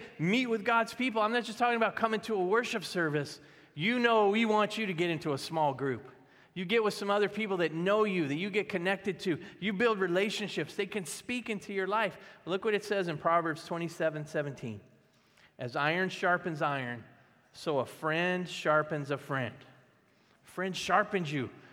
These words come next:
helps you to get straightened out, helps you to figure it out, helps make you better. And you know, to be honest, you need a friend who's gonna help you when you wanna quit. This might shock some of you, but sometimes I don't feel like praying or reading the Bible.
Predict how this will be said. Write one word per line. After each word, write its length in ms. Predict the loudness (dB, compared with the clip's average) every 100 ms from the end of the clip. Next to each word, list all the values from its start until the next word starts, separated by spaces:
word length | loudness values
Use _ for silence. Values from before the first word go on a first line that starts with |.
| -2
helps 260 | 2 2 2
you 60 |
to 60 | 2
get 200 | 2 0
straightened 360 | 2 2 4 4
out, 220 | 6 6
helps 220 | 4 2
you 60 | -6
to 60 |
figure 260 | -6 -6 -2
it 40 |
out, 160 | 2 4
helps 220 | 4 2
make 240 | -2 -2
you 80 | 2
better. 440 | 4 6 6 4 -2 -16 -20 -20 -12 -2
And 120 | 0
you 120 | 2
know, 160 | 2 2
to 120 | 0
be 140 | -2
honest, 420 | 2 4 2 0 -10 -20 -8
you 160 | 0 2
need 180 | 4 2
a 60 |
friend 520 | 2 0 -2 0 -2 -6 -12 -20 -4
who's 140 | -2
gonna 200 | 0 4
help 240 | 4 4 2
you 100 | 0
when 160 | 2
you 80 | 2
wanna 180 | 2 0
quit. 340 | 2 2 2 -4 -20 -20 -20 _ _ _ _ _ _ _ _ _ _ _ _ _ _ _ _
This 180 | -4 0
might 240 | 0 0
shock 360 | 2 2 2 -2
some 200 | -4 -2
of 60 |
you, 240 | 0 0 -2 -8 -20 -20 _ _ _ _ _ _ _ _ _ _ _
but 240 | -2 -2 -2
sometimes 440 | -8 -2 -2 2
I 100 | 2
don't 200 | 2 0
feel 120 | -2
like 220 | 0 -2
praying 300 | -2 -2 0
or 80 | 0
reading 260 | 0 -2 -2
the 60 |
Bible. 360 | 0 -2 -2 -10